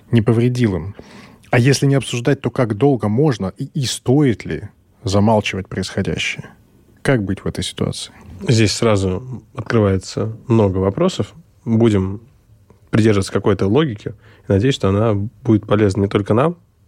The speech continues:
Speaker 2: в беседе, но и нашим слушателям, чтобы сориентироваться в таком непростом контексте и в вопросе, о котором мы сегодня говорим. Первое, что стоит учесть, что информация, ее нельзя куда-то спрятать.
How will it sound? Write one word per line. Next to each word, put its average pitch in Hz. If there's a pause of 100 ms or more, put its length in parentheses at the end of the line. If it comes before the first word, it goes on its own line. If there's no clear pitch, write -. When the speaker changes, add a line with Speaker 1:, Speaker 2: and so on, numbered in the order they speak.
Speaker 2:
в 117
беседе, 101
но 120
и 107 (440)
нашим 101 (220)
слушателям, 101
чтобы 101 (600)
сориентироваться 110
в -
таком 104
непростом 101
контексте 104
и 95
в 92
вопросе, 104 (200)
о 117
котором 110
мы 101
сегодня 101
говорим. 95 (420)
Первое, 175
что -
стоит 123
учесть, 123
что 107
информация, 101 (180)
ее 113
нельзя 107 (400)
куда-то 107
спрятать. -